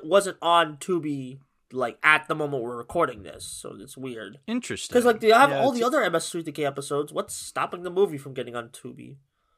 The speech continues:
Speaker 2: I don't know. Yeah, dude, that's just strange to me. I, Tu-, Tubi's like Netflix like that, where they're just like, "Oh, we have some things sometimes, and then other
Speaker 1: Yeah.
Speaker 2: times we have other things." It's like, eh,
Speaker 1: I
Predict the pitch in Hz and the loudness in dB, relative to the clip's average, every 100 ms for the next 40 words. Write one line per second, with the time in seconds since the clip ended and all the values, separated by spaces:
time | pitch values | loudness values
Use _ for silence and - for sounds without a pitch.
0 | _ _ _ _ - 123 139 135 123 104 | _ _ _ _ -8 -4 -2 -2 -4 -6
1 | 92 95 104 101 95 98 101 - - 92 | -6 -6 -6 -6 -8 -8 -8 -8 -12 -12
2 | - 90 87 87 - - 87 85 110 113 | -12 -10 -12 -12 -16 -16 -14 -10 -8 -10
3 | - _ - - 135 131 - 175 151 123 | -12 _ -16 -8 -8 -8 -2 0 0 -2
4 | 113 98 95 - 87 - - - 85 - | -6 -6 -8 -8 -12 -12 -16 -14 -16 -12
5 | 82 80 85 87 87 92 - 90 98 165 | -10 -10 -10 -12 -10 -12 -10 -10 -6 -4
6 | 175 117 117 117 - 127 127 131 143 131 | -2 -2 -4 -6 -6 -6 -6 -6 -6 -6
7 | 135 131 - - - 131 135 127 131 117 | -6 -8 -10 -10 -4 -2 -4 -4 -4 -4
8 | 95 80 76 - 131 123 131 131 131 127 | -6 -10 -18 -18 -12 -8 -6 -4 -2 0
9 | 139 135 131 123 117 110 107 113 104 113 | -2 -4 -4 -4 -8 -10 -14 -14 -6 -4
10 | 117 117 110 113 107 95 95 90 87 87 | -2 -4 -4 -6 -6 -10 -12 -14 -16 -20
11 | - 117 110 - _ _ _ _ _ _ | -16 -12 -12 -14 _ _ _ _ _ _
12 | _ 98 101 | _ -18 -14